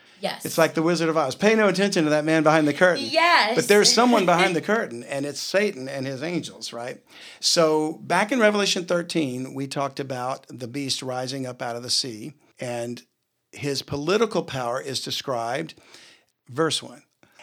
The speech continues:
Speaker 2: "And I stood upon the sand of the sea and saw a beast rise up out of the sea,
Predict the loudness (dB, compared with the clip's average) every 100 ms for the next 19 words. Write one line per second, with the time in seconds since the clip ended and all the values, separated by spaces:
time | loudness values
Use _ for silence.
0 | -2 0 2 0 0 0 0 0 -2 -2
1 | -4 -4 -8 -10 -10 -8 -8 -10 -10 -6
2 | -6 -6 -8 -8 -6 -6 -6 -6 -8 -8
3 | -10 -8 -8 -6 -6 -8